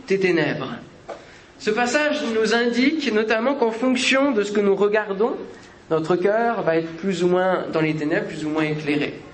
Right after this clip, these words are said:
Voilà, ce que nous regardons va impacter dans notre vie.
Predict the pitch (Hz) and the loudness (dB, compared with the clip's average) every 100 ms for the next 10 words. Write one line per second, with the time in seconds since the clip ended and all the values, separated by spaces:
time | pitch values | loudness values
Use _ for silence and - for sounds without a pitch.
0 | - - - - - 127 131 135 - 196 | -20 -20 -20 -18 -8 -6 -4 -4 0 2
1 | 208 208 240 214 190 175 202 240 277 - | 4 4 2 0 -2 0 0 0 -2 -8
2 | - - - - - 147 170 233 233 202 | -14 -14 -12 -12 -6 -2 0 0 -2 -4
3 | - 190 190 165 156 156 156 - - - | -4 -2 2 2 2 0 -2 -4 -6 -10
4 | - | -14